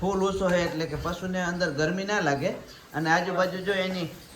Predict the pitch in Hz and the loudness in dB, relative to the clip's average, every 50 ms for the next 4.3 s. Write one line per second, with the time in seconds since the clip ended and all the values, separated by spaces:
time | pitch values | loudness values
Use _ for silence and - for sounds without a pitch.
0 | 123 117 147 175 185 185 180 180 175 - 175 175 175 160 165 175 180 175 - 180 | -4 0 0 4 6 6 4 4 2 0 2 2 4 6 8 8 6 6 4 2
1 | 165 - - 175 175 165 165 160 151 160 156 156 151 143 139 - 151 156 - - | 0 0 -2 -2 -2 -2 0 0 0 2 0 0 0 -2 -2 -2 -4 -4 -4 -4
2 | 175 170 165 160 151 - - - - - - - - 147 - - 170 170 165 165 | -4 -4 -2 -4 -4 -6 -10 -16 -18 -18 -14 -10 -10 -8 -4 -2 -2 -2 0 -2
3 | 165 147 - 165 170 175 175 175 175 175 170 160 170 170 175 170 170 175 185 185 | -4 -4 -4 -4 -2 -2 0 0 0 -2 -2 -2 -4 -4 -4 -2 -2 0 0 -2
4 | 180 151 156 160 156 147 | -2 -2 -2 -2 -2 -2